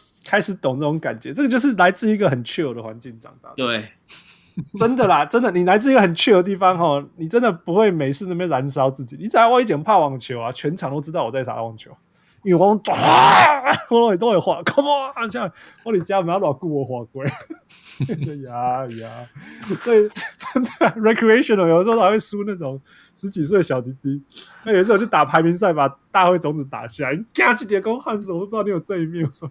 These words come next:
Speaker 1: 呀，我 chill 太久了。
Speaker 2: 对。
Speaker 1: <laughs> 然后，然后我要讲这个是因为你刚刚说那个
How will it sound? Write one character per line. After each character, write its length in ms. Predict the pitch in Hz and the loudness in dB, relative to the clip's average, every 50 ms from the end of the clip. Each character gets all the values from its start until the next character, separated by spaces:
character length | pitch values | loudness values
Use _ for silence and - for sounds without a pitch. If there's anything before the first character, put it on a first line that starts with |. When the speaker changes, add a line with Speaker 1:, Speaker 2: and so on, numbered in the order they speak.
| _ _ | _ _
Speaker 1:
呀， 220 | 156 139 135 131 - _ _ _ _ _ 233 311 339 294 226 - _ | -10 -8 -8 -8 -8 _ _ _ _ _ -10 -2 0 0 0 0 _
我 100 | - 139 | -12 -10
chill 340 | - - - - 208 185 160 | -6 -4 2 4 4 4 4
太 240 | 156 143 190 180 160 | 2 2 2 2 2
久 340 | 139 - - 139 123 117 | -2 -6 -10 -8 -8 -8
了。 140 | 113 117 120 135 131 - _ _ - - - - - - 202 - 120 107 - 240 | -10 -10 -8 -8 -8 -8 _ _ 0 0 0 -2 -2 -2 -2 -2 -4 -6 -4 -4
Speaker 2:
对。 160 | 247 117 110 - - 170 - - 180 - - - _ _ _ _ _ _ - - | -2 -2 0 0 -2 -2 -2 -2 -4 -4 -4 -4 _ _ _ _ _ _ -8 0
Speaker 1:
<laughs> 80 | - 302 392 415 415 403 392 349 330 330 - 359 381 359 320 - - - - - | 2 4 4 6 6 6 6 6 4 2 -4 -2 0 0 0 0 -2 -14 -6 2
然 140 | 190 190 | 4 4
后， 180 | 220 247 208 170 | 4 4 2 0
然 100 | 185 180 | 4 4
后 80 | 208 247 | 6 6
我 80 | 220 220 | 6 4
要 80 | 254 | 2
讲 200 | 240 233 180 165 | 2 0 -2 -2
这 60 | 180 | 0
个 120 | 214 214 202 | 0 -2 -2
是 140 | 202 226 220 | -2 -4 -8
因 80 | 208 214 | -8 -8
为 100 | 208 190 | -8 -8
你 80 | 147 | -10
刚 160 | 143 185 180 | -8 -8 -8
刚 80 | 196 202 | -8 -8
说 160 | 196 196 190 | -8 -10 -10
那 100 | 190 190 | -10 -10
个 100 | 180 175 | -10 -10